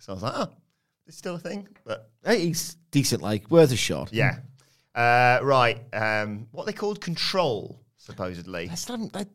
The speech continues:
Speaker 3: l-, like,
Speaker 1: It was
Speaker 3: I
Speaker 1: a little
Speaker 3: think
Speaker 1: late, they've sort of referenced it, but
Speaker 3: felt
Speaker 1: not
Speaker 3: that weird, and they, that not getting mentioned this week made me feel like they've gone off it.
Speaker 2: They've
Speaker 3: So we
Speaker 2: prob-, someone's probably told them about the existence of Control Your Narrative.
Speaker 1: Yeah.
Speaker 3: Mm. Well, what about, so it's Bayley,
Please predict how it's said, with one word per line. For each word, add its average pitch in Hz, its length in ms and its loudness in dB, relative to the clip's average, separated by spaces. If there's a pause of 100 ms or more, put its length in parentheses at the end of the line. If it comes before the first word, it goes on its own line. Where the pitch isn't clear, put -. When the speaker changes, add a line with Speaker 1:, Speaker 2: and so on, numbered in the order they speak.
Speaker 3:
l-, 185 420 -12
like, 185 260 -4
Speaker 1:
It - 80 -20
was 127 80 -6
Speaker 3:
I - 40 -4
Speaker 1:
a - 40 -4
little 196 140 0
Speaker 3:
think 175 100 4
Speaker 1:
late, 196 140 6
they've 180 140 -4
sort - 180 -6
of 147 60 -12 (200)
referenced 180 580 -4
it, 80 160 -6
but 247 80 -4
Speaker 3:
felt 262 140 0
Speaker 1:
not 240 100 2
Speaker 3:
that 180 60 -4
weird, 120 180 0
and 117 140 -2
they, 143 240 -4 (220)
that 185 200 -2
not 165 260 0
getting 147 220 -2
mentioned 120 320 -2
this 113 120 -6
week 147 160 -4
made 117 80 -2
me 110 80 -4
feel 117 140 -4
like 110 100 -4
they've 110 100 -8
gone 117 140 -2
off 120 180 -8
it. - 120 -16 (200)
Speaker 2:
They've 127 80 0
Speaker 3:
So 135 60 0
we 127 80 -2
Speaker 2:
prob-, 135 260 4
someone's 131 340 0
probably 117 400 2
told 113 240 2
them 110 80 0
about 104 220 2
the 104 80 2
existence 101 440 -2
of 95 100 -8
Control 101 340 -2
Your 95 80 0
Narrative. 95 320 -2
Speaker 1:
Yeah. 92 120 -4
Speaker 3:
Mm. 92 280 -8 (340)
Well, 139 160 4
what 156 160 6
about, 131 360 0
so 139 120 -4
it's 113 100 -14
Bayley, 123 720 -4